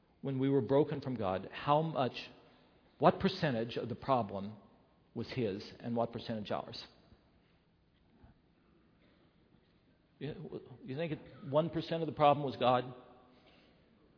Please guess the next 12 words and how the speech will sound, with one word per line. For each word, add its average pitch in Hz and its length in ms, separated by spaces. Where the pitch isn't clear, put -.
You - 260
see - 280
what 226 160
this 202 140
message 196 360
of 143 140
grace 180 260
does 180 300
to 120 160
us, 120 160
don't 127 240
you? 147 140